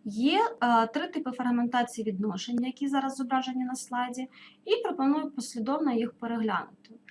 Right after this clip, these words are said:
Горизонтальна фрагментація полягає, е, в розподілі кортежів відношення за фрагментами. Формально горизонтальну фрагментацію можна визначити, е, в такий спосіб і в-, е, формульно записати так, як показано на скла-, на слайді.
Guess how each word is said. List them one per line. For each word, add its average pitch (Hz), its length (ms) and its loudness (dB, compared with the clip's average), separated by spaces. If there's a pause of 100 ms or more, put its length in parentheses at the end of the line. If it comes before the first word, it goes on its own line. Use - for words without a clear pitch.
(680)
Горизонтальна 285 800 2 (260)
фрагментація 190 720 -8
полягає, 311 560 0
е, 240 140 6
в 233 100 -2
розподілі 285 720 -2
кортежів 220 640 0
відношення 202 720 -2 (320)
за 254 120 0
фрагментами. 277 760 2 (560)
Формально 349 500 2
горизонтальну 302 640 2
фрагментацію 311 720 0
можна 302 340 0
визначити, 285 720 -4
е, 254 360 -2 (880)
в - 100 -20
такий 262 240 -2
спосіб 285 420 -4 (500)
і 240 200 2
в-, - 300 -10
е, 214 180 0
формульно 277 400 0
записати 240 440 -4
так, 302 220 2
як 262 140 -4
показано 240 440 0
на 226 60 2
скла-, 202 400 -4
на 214 140 -4
слайді. - 400 -8